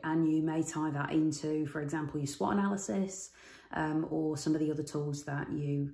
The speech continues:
utilise, uh, to inform the presentation.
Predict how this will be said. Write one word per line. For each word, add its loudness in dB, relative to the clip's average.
utilise, 2
uh, -2
to -4
inform 0
the 0
presentation. -2